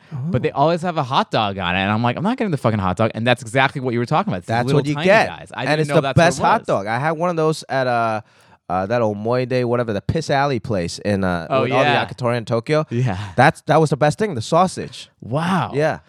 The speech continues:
Speaker 1: So tell me about, about Japan. Did you discover
Speaker 2: Oh,
Speaker 1: anything that, what did you discover that
Speaker 2: wonderful.
Speaker 1: you did not think you were going to discover that blew your mind? Anything exciting like that?
Speaker 2: I think Japan was everything I expected and more.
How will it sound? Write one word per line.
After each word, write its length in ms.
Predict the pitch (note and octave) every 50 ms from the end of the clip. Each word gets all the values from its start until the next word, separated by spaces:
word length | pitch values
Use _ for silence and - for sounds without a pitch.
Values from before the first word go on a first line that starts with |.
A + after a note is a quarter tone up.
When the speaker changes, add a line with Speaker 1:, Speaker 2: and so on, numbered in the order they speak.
| _ -
Speaker 1:
So 360 | - - - D3 C#3 C3+ C#3
tell 260 | - - - D#3 C#3+ E3
me 100 | F#3+ F#3+
about, 320 | E3 C3 A#2 A2+ G#2 - -
about 400 | A2 G2+ F2+ G2+ G2 F#2+ F#2 -
Japan. 400 | - G2+ G2+ G#2 G2+ F2 D#2 D2+
Did 160 | D2+ F#2 F#2
you 100 | A2+ A#2+
discover 400 | A2+ B2 - - - A#2 G#2 A#2
Speaker 2:
Oh, 20 | A2+
Speaker 1:
anything 280 | A2 G#2 G#2 A2+ G#2+
that, 160 | G#2+ G2+ - B2+
what 180 | C3 D#3+ F3
did 80 | F3+ F3+
you 60 | F3+
discover 380 | E3 F3+ F3+ F3+ D3+ C#3 C3 B2
that 80 | A#2+ A#2+
Speaker 2:
wonderful. 60 | A#2
Speaker 1:
you 60 | A2 G2+
did 120 | A2 F#2
not 360 | G#2+ A#2 A#2 G#2+ A2+ G2 F2
think 440 | - - - C3+ A#2+ A#2 A#2 A2 -
you 160 | A2+ G#2+ G#2
were 80 | G2+ G2+
going 280 | F#2 G#2 F#2+ F#2+ G2 F2+
to 180 | - - G2+
discover 460 | E2 - - - - G2+ F#2 E2 D#2
that 160 | D#2+ E2 D#2+ -
blew 140 | F#2+ F#2 F2+
your 100 | E2+ D#2+
mind? 440 | E2 E2 E2 D2+ C#2+ - - - - _ -
Anything 340 | F#2 G2 F#2+ - A#2 A#2+
exciting 420 | A#2 G#2+ - - F#2+ F2+ F#2 G2+ A2+
like 140 | A#2 A#2+ B2+
that? 300 | C#3 D3 D3 - - - _ _ -
Speaker 2:
I 120 | - B2 B2
think 400 | C#3+ - - - G#3+ A3+ G#3 -
Japan 440 | - - - - D3+ D3+ C#3+ C#3+
was 300 | C3+ A2 - - - - _ -
everything 420 | A#2 A#2+ C3 C3 C3 - C#3 B2
I 80 | A#2 G2
expected 640 | E2 - - - - - G#2+ G2+ - - - G2+ F#2
and 160 | F2+ E2+ E2
more. 400 | D#2+ D#2 D#2 D#2+ E2+ G2 A#2